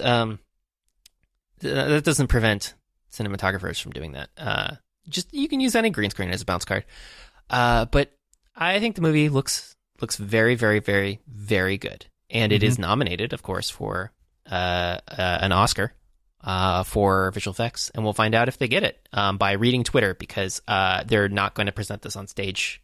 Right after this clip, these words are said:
Speaker 1: uh, during the broadcast this year. <laughs>
Speaker 2: Oh, the, the, the V F X Oscar is officially not being broadcast?
Speaker 1: <sighs>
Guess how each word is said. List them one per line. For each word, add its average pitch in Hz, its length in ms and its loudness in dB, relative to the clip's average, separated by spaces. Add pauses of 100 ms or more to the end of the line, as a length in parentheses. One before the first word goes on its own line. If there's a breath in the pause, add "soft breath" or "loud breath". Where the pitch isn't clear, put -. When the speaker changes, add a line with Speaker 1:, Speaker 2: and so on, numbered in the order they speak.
Speaker 1:
uh, 92 380 0
during 92 300 -6
the 98 280 -12 (240)
broadcast - 460 -4
this - 160 -8
year. - 220 -14
<laughs> - 40 -20 (580 loud breath)
Speaker 2:
Oh, 156 140 2
the, 139 120 0
the, 131 640 0
the 120 80 -2
V 123 100 0
F 120 120 -2
X 127 180 -2
Oscar 123 320 -2
is 110 100 0
officially 123 460 0
not 120 220 0
being 117 180 -4
broadcast? 123 540 0
Speaker 1:
<sighs> - 60 0